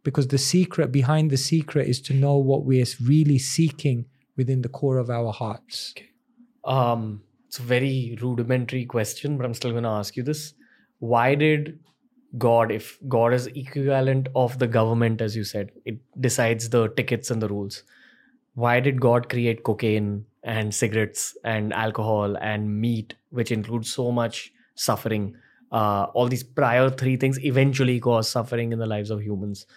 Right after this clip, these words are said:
Speaker 2: So I've always wondered that, okay, so alcohol is this molecule called ethanol. Ethanol is chemistry. Chemistry is physics. Physics is mathematics. Mathematics is created by God. So it was God's will to place alcohol in this world.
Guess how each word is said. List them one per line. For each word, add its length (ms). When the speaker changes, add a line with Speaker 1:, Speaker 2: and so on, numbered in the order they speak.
Speaker 2:
So 160
I've 80
always 440
wondered 360
that, 240
okay, 220
so 340
alcohol 520
is 140
this 220
molecule 720
called 340
ethanol. 580
Ethanol 600
is 160
chemistry. 600
Chemistry 640
is 300
physics. 360
Physics 300
is 80
mathematics. 640
Mathematics 580
is 120
created 460
by 140
God. 300
So 80
it 200
was 340
God's 360
will 300
to 200
place 260
alcohol 440
in 120
this 180
world. 280